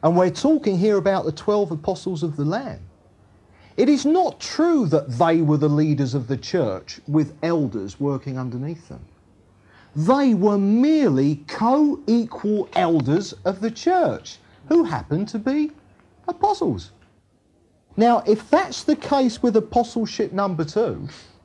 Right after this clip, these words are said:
how much less could it be the case that apostleship number three, as it exists today,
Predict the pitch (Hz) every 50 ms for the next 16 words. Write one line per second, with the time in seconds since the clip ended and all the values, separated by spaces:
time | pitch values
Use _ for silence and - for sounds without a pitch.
0 | _ _ _ _ _ _ _ _ _ - - - 247 311 359 381 370 359 320 320
1 | 320 285 - - - - - - - - _ _ _ - 151 156 175 196 220 269
2 | 302 - 101 117 - - - - - - - - _ _ _ - _ _ _ _
3 | _ _ _ _ _ - - 226 214 226 202 - - 226 240 247 247 190 185 160
4 | 156 - - 226 196 120 95 98 98 - - - 160 139 151 147 - - 220 220
5 | - 269 269 247 - - 220 - - 170 185 180 170 151 160 151 - - - 190
6 | 180 127 85 73 101 - - 143 135 143 131 104 147 147 147 143 160 156 156 -
7 | - 131 120 147 151 - - - -